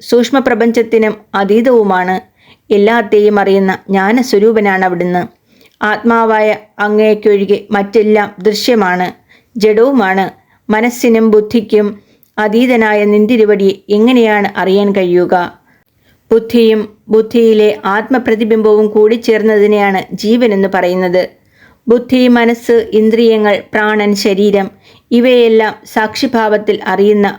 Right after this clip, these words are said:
ബ്രഹ്മമാണ് അവിടുന്ന്. എല്ലാവരിലും ആത്മസ്വരൂപേണ വിളങ്ങുന്നവനും നിർവികാരനും പരബ്രഹ്മവും പരമാത്മാവുമാണ്. അജ്ഞാനം കൊണ്ടാണ് ജനങ്ങൾ ബുദ്ധി മുതൽ ശരീരം വരെയുള്ള ജഡവസ്തുക്കളെ ആത്മാവായ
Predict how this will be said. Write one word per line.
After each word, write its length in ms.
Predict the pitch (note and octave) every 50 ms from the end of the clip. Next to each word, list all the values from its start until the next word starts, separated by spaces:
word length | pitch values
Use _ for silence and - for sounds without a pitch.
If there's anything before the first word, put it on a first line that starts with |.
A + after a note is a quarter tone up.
| -
ബ്രഹ്മമാണ് 540 | G3+ G3+ A3 A3 A3+ B3 A#3 G#3 G3 F#3+ F#3
അവിടുന്ന്. 440 | F#3 F3+ F#3 F3+ F3+ F3+ F3+ F3+ E3+ - _ _ _ _ _ _ _ _ _ -
എല്ലാവരിലും 680 | A#3 B3 B3+ C#4 C#4+ C#4 C4+ C4+ B3 B3 A#3+ A#3+ A#3 A#3
ആത്മസ്വരൂപേണ 800 | A3+ - - C4+ C#4 C4 C4 B3 A#3+ A#3+ A3+ A3+ A#3 A3+ A3
വിളങ്ങുന്നവനും 840 | A3 A3 G#3+ G#3+ G#3+ A3 A#3+ A#3+ A3+ A3 G#3 G#3+ G#3 G3+ G3+ G3+ - _ -
നിർവികാരനും 800 | F#3+ G3+ G#3 G#3+ G#3 A#3 A3 A3+ G#3 G#3 G3+ G3+ G3+ F#3+ F3+ A#3 - - G#3
പരബ്രഹ്മവും 760 | G3+ G#3+ G#3 F#3 G3+ G3 G3+ G#3+ A3 G#3+ G3+ G3 G3 - - G3
പരമാത്മാവുമാണ്. 960 | F#3+ G3 G3 G3 G3 G#3+ G#3 - A3+ G#3 G3 F#3+ F#3+ F#3+ F#3 F#3 F#3 F#3 A#3+ - _ _ - - - - - - -
അജ്ഞാനം 480 | G#3+ G#3+ - - C#4+ C#4 C4 C4+ C4
കൊണ്ടാണ് 480 | B3+ B3 A#3+ A#3+ A#3+ A#3 A3+ A3 A3 - - - -
ജനങ്ങൾ 500 | F#3+ G#3 G#3+ G#3 G#3+ G#3+ G#3 G#3 G3 - -
ബുദ്ധി 340 | G3 G3 G3+ G3+ G3+ - A#3
മുതൽ 340 | A3 G#3+ G#3 G3 G3+ F#3+ -
ശരീരം 500 | - - A3+ G#3 G3+ G#3+ A#3+ A#3+ A3+ G#3+
വരെയുള്ള 480 | G#3 G#3 G3+ G3+ G3+ G3 F#3+ F#3+ F#3+ - -
ജഡവസ്തുക്കളെ 880 | F#3+ - G#3 G3+ A3 A3+ G3+ F#3+ F#3+ - - A3 G#3 G#3 G3+ G3 F#3+ G3 - - - - - - - - G#3+
ആത്മാവായ 720 | A3 A3 - - B3+ B3+ B3 A#3 A3+ A3 G#3+ G#3 G#3 -